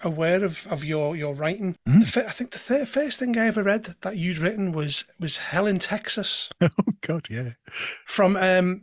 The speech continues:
Speaker 1: The Things We Leave Behind.
Speaker 2: Mm.
Speaker 1: Now,
Speaker 2: Yeah.
Speaker 1: I've, I've spoken to, to Seth Skorkowski about this, and he always, whenever, whenever you get brought up in conversation, he always mentions this scenario. And he said, "It was, it's like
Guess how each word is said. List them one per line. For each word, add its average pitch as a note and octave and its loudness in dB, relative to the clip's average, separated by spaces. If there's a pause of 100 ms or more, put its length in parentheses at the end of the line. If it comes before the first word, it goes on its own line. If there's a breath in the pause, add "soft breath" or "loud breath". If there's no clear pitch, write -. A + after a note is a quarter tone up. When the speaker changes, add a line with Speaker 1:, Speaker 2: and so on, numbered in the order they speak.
(120)
Speaker 1:
The F#3+ -6
Things F#3 0
We F3 -2
Leave E3+ -2
Behind. F#3 0
Speaker 2:
Mm. C#3 4 (180)
Speaker 1:
Now, F#3 4
Speaker 2:
Yeah. G2 -6 (260 loud breath)
Speaker 1:
I've, - -2 (160)
I've - -2
spoken B3+ 4
to, G#3 2
to - -2
Seth - 2
Skorkowski F#3+ 0
about G3+ -2
this, C#3+ 0
and D3+ -4 (160)
he G#3+ 2
always, G#3 2 (160)
whenever, F#3 2
whenever G3 4
you E3+ -4
get F3 -4
brought E3+ -4
up E3 -8
in D#3+ -10
conversation, E3 -4
he D#3+ -4
always F3 -2
mentions F3 -4 (100)
this F3 4
scenario. F3 2 (180)
And E3+ 2
he D#3 0
said, E3 0
"It G3+ -4
was, F#3+ -6 (360)
it's - 0
like F3 2